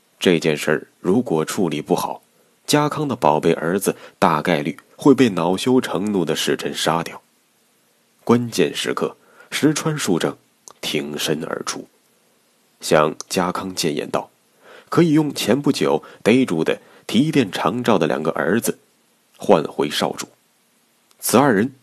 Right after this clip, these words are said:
是世珍的侄子。石川树正的提议非常合理。金川世珍对于这两个侄子的格外疼爱是出了名的。虽然照常理说，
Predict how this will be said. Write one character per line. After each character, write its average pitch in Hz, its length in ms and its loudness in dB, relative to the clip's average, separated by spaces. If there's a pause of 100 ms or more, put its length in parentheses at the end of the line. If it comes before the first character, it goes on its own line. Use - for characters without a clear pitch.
(120)
是 78 260 2
世 76 320 2
珍 87 240 0
的 - 180 -2 (280)
侄 80 320 -2
子。 - 140 -12 (640)
石 151 200 4
川 170 240 -2
树 151 240 0
正 117 140 -4
的 90 80 -4
提 85 160 -4
议 104 180 -4 (260)
非 110 300 0
常 80 260 -4
合 76 200 -2
理。 - 160 -8 (840)
金 165 260 0
川 175 200 -2
世 127 220 4
珍 143 220 0 (200)
对 110 140 6
于 117 120 2
这 113 200 4
两 71 220 0
个 - 100 0
侄 82 240 0
子 87 100 -2
的 78 120 -4
格 95 240 4
外 120 180 0
疼 71 200 -6
爱 78 220 -2 (220)
是 82 140 0
出 - 180 -4
了 82 100 -2
名 71 240 -10
的。 - 120 -12 (960)
虽 120 220 4
然 90 220 -2 (340)
照 76 200 6
常 82 320 -4
理 - 140 -6
说， - 240 -8